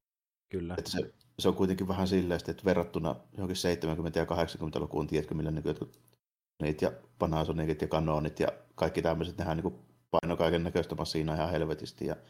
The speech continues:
Speaker 2: hyvin niinku mahdottomat määrät niinku kodielektroniikkaa ja kaikkea, niin on niistä kuitenkin se tuotanto vähän siirtynyt noihin halvempiin maihin.
Speaker 1: Mm, lähtökohtaisesti, kyllä.
Speaker 2: Mm.
Speaker 1: Siellä, missä niinku edullista on tehdä niitä, niitä tehdään, koska niitä on niin paljon,
Speaker 2: Mm.
Speaker 1: että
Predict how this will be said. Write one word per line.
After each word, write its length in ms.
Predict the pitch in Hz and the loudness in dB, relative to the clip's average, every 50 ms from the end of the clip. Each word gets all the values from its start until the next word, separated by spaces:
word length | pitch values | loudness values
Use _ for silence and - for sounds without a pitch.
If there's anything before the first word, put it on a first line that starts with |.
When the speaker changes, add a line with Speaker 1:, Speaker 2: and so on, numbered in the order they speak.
| - - _ _ _ _ _ _ _ _ _ 80 | -20 -20 _ _ _ _ _ _ _ _ _ -4
Speaker 2:
hyvin 120 | 80 80 | -2 0
niinku 280 | 90 92 - 101 - - | 0 0 0 -2 -4 -2
mahdottomat 540 | 98 90 87 87 85 - 104 98 95 95 - | 0 2 2 2 2 2 2 0 0 2 0
määrät 360 | 98 90 95 95 95 - - - - | 0 0 0 0 -2 -6 -12 -12 -8
niinku 180 | - 87 - - | -4 -4 -4 -4
kodielektroniikkaa 920 | - - - 90 82 90 80 80 82 80 80 82 80 80 76 - - - | -2 0 0 2 4 6 6 6 4 2 0 0 -2 -4 -4 -4 -2 -4
ja 40 | - | -2
kaikkea, 380 | - - 82 82 - - - 73 | 0 0 -2 -2 -2 -4 -6 -4
niin 140 | 78 78 - - - - - _ _ _ _ _ _ _ 101 | -4 -6 -8 -14 -20 -20 -20 _ _ _ _ _ _ _ 0
on 260 | 107 117 127 135 139 | 2 2 2 2 2
niistä 300 | 147 160 156 156 - 147 | 2 2 2 0 -2 0
kuitenkin 260 | - 156 151 147 147 | 2 2 2 2 2
se 80 | 156 147 | 2 4
tuotanto 380 | - 156 151 143 139 127 131 | 4 4 4 4 2 0 0
vähän 160 | 127 131 131 | 2 2 4
siirtynyt 320 | 123 135 131 123 117 113 104 | 4 4 4 4 2 0 0
noihin 160 | 101 104 107 | 2 2 4
halvempiin 460 | 110 110 98 85 85 82 80 82 80 82 | 4 4 4 4 2 2 2 0 0 0
maihin. 420 | 64 57 55 - - - - - - - | -2 -4 -4 -6 -8 -10 -12 -16 -14 -10
Speaker 1:
Mm, 280 | 90 95 92 90 90 87 - - - _ | -8 -6 -4 -6 -6 -8 -10 -16 -20 _
lähtökohtaisesti, 880 | - 92 85 78 - - - 87 80 - 78 76 78 76 - - 85 - _ _ _ | -10 -8 -8 -8 -8 -8 -6 -6 -6 -6 -6 -8 -8 -10 -10 -12 -16 -18 _ _ _
kyllä. 240 | - 82 78 82 80 | -8 -6 -4 -4 -6
Speaker 2:
Mm. 80 | 92 - - _ _ - _ _ _ _ _ _ _ _ - - - | -8 -10 -14 _ _ -20 _ _ _ _ _ _ _ _ -20 -16 -8
Speaker 1:
Siellä, 220 | - - 92 87 | -4 -2 -2 -2
missä 200 | 85 - - 98 | -2 -2 -2 -4
niinku 160 | 95 92 98 | -2 -2 -2
edullista 260 | 98 98 101 92 - 92 | 0 0 0 0 0 -2
on 60 | 85 | -2
tehdä 240 | 98 92 85 90 85 | 0 0 0 -2 -4
niitä, 220 | 80 80 - 80 | -4 -6 -6 -6
niitä 180 | 80 80 82 78 | -6 -6 -6 -6
tehdään, 380 | - 85 80 80 80 80 78 | -4 -4 -4 -4 -4 -4 -6
koska 160 | 76 - - | -6 -6 -6
niitä 80 | 82 85 | -4 -4
on 40 | 90 | -2
niin 100 | 92 87 | -2 0
paljon, 360 | - 98 95 92 87 82 80 | 4 4 4 4 4 2 0
Speaker 2:
Mm. 40 | 80 | -2
Speaker 1:
että 260 | 76 - - 80 - | -4 -6 -8 -10 -10